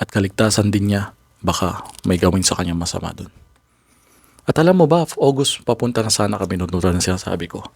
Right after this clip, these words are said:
Tapos, nagtat-, ya, meron na akong Hawiya, meron na akong I D, inaantay na lang. Ah, inaantay ko lang ma-renew yung I D ko dito. Tapos, ito na lang din yung citizen niya, inaasikaso ang tatay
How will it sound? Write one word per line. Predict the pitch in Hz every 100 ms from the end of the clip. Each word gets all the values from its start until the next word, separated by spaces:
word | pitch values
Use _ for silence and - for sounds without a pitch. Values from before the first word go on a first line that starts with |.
| _ _ - - _ _
Tapos, | 120 123 147 - 127
nagtat-, | - 135 - _
ya, | - - _ _
meron | 147 165 190 175
na |
akong | 151 156 143 123
Hawiya, | 127 135 104
meron | 113 131
na | 127
akong | 123 123
I | 113
D, | 110 104
inaantay | 104 104 101
na | 107 101
lang. | 98 - - - _ _ -
Ah, | 120 120 - -
inaantay | 143 135 135 139 135
ko |
lang | 131
ma-renew | 123 110 113 117 113
yung |
I | 104 98
D |
ko | 98 101
dito. | 117 113
Tapos, | 101 101 - 110 - - - -
ito | 110 110
na | 107
lang | 104 101
din | 104 98
yung | 95
citizen | 110 104 95 104
niya, | 104
inaasikaso | 92 98 92 104 101 - 104
ang |
tatay | 95 -